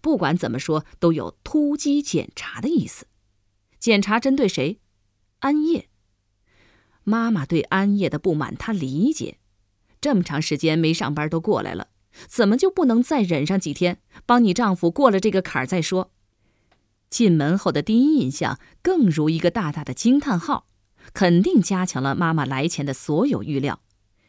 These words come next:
这安叶真的是什么都不顾了，不光不顾丈夫，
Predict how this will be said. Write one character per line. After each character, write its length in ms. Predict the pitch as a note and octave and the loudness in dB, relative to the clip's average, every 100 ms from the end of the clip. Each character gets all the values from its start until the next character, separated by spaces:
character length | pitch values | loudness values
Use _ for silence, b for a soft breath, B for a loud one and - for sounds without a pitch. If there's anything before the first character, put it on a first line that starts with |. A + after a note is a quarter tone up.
| _ _ - | _ _ -12
这 220 | - - | -10 -8
安 260 | C#3+ C#3+ | -6 -6
叶 200 | D#3+ D#3+ - | -4 -8 -6
真 180 | - D#4 | -2 0
的 80 | C#4+ | 0
是 140 | D#3+ | -2
什 180 | D#3+ - | -2 0
么 120 | D#3+ | 0
都 100 | D4 | 2
不 160 | F#3 C#3+ | 0 0
顾 220 | D#3 D3+ | 0 0
了， 140 | D2+ - _ _ b b | -2 -10 _ _ b b
不 220 | F#4 D4 | 2 2
光 260 | E3+ C#4+ E4+ | 4 2 2
不 220 | E3+ E3+ | 2 2
顾 160 | G#3+ E3+ | 4 0
丈 200 | G#3+ C3+ | 0 -6
夫， 260 | - - | -8 -14